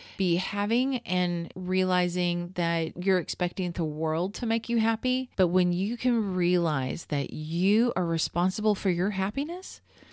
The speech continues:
and that that is a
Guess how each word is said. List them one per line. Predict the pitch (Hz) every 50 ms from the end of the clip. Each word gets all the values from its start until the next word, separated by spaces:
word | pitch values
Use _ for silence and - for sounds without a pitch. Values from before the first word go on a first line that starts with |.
| - _ _ _ - -
and | 185 190 185 180 185 175
that | 175 165 156 - 160 180 -
that | 185 180 196 208 240 247 240 -
is | - 202 202 196 190 190 185 185 180 180 185 - - - -
a | - 175 170 165 165 160 160 160 160 156 165